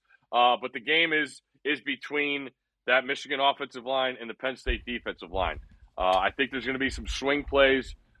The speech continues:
uh, but I think Penn State can put pressure and make McCarthy feel uncomfortable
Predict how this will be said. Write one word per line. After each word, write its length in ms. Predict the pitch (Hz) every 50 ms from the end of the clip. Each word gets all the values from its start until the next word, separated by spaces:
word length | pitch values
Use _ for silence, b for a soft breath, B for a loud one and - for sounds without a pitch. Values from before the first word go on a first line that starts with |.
| _ _
uh, 240 | - 107 107 107 101 -
but 100 | 113 113
I 80 | 113 110
think 220 | - 147 139 127
Penn 160 | - 147 147
State 240 | 135 - 160 147 -
can 100 | - 107
put 200 | - - 135 - -
pressure 340 | - 135 127 - - 127
and 80 | 117 113
make 200 | 123 120 113 -
McCarthy 500 | 107 - - - 131 131 117 - 123 107
feel 340 | - - 120 117 110 110 117
uncomfortable 760 | 117 110 - - 127 123 - - 113 95 95 107 101 90 -